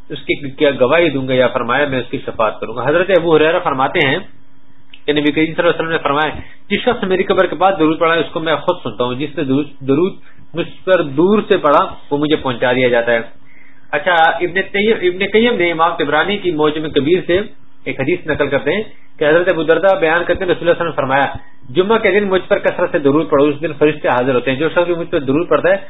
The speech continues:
اس کی آواز مجھ تک پہنچتی ہے۔"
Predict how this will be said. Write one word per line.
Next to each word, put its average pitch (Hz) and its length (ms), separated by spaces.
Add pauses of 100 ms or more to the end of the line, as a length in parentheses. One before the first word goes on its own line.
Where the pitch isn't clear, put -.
(420)
اس 214 120 (100)
کی 220 160
آواز 170 720
مجھ 180 300
تک 156 280
پہنچتی 165 720
ہے۔" 156 1120